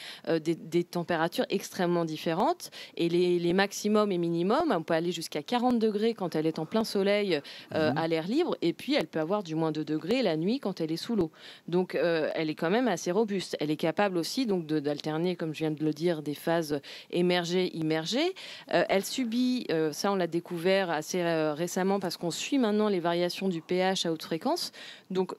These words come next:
Speaker 1: dans sa vie naturelle, finalement, elle subit des variations de P H qui sont assez importantes. Donc elle a quand même de base des capacités d'adaptation qui sont très très fortes. Par contre, ce qu'on cherche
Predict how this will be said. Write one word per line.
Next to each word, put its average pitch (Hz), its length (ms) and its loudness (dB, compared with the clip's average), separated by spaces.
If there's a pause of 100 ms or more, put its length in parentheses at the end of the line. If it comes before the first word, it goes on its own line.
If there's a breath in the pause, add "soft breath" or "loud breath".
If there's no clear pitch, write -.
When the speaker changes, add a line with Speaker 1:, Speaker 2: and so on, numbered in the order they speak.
Speaker 1:
dans 196 160 2
sa 202 180 0
vie 190 260 -4
naturelle, 175 520 0
finalement, 208 400 0
elle 196 80 2
subit 226 380 -2
des 190 100 2
variations 170 400 0
de 165 60 -2
P 175 140 -4
H 277 180 -2
qui - 100 -12
sont - 220 -6
assez 190 260 -2
importantes. 254 540 -2 (380 loud breath)
Donc 185 180 0
elle 214 140 4
a - 60 2
quand 269 120 -2
même 311 320 2
de 185 160 0
base 208 500 0 (220 loud breath)
des 190 100 0
capacités 214 580 0
d'adaptation 190 840 0
qui 196 60 -6
sont 269 180 0
très - 180 -2
très 247 200 -4
fortes. - 400 -6 (400 loud breath)
Par - 180 4
contre, 359 340 -2
ce - 120 -10
qu'on 220 120 2
cherche 220 320 -2